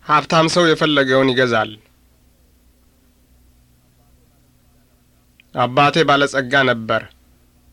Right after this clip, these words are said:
ምንም እንኳ ቢመጣ አላየኝም። እዚህ ገደማ ሆቴል አለ?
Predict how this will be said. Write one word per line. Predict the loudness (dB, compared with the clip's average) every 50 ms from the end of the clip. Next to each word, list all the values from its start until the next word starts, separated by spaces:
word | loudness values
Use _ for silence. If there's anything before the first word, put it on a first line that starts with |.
| _ _ _ _ _ _ _ _ _ _ _ _ _ _ _ _ _ _ _ _ _ _ _ _ _ _ _ _ _ _ _ _ _ _ _ _ _ _ _ _ _ _ _ _ _ _ _ _ _ _ _ _ _ _ _ _ _ _ _ -6
ምንም | -2 0 2 2 4 4 2
እንኳ | 2 2 2 2 2 0 2
ቢመጣ | 2 0 0 0 0 2 2 2
አላየኝም። | 2 2 2 0 -2 -2 -2 -4 -2 -2 -4 -6 -8 -10 -14 -18 _ _ _ _ _ _ _ _ _ _ _ _ _ _ _ _ _ _ _ _ _ _ _ _ _ _ _ _ _ _ _ _ _ _ _ _ _ _ _ _ _ _ _ _ _ _ _ _ _ _ _ _ _ _ _ _ _ _ _ _ _ _ _ _ _ _ _ _ _ _ _ _ _ _ _ _ _ _ -10
እዚህ | -10 -8 -6 -4 -4 -2 0
ገደማ | 0 2 2 2 2 2 2 2
ሆቴል | 0 0 0 0 0 0
አለ? | 0 0 0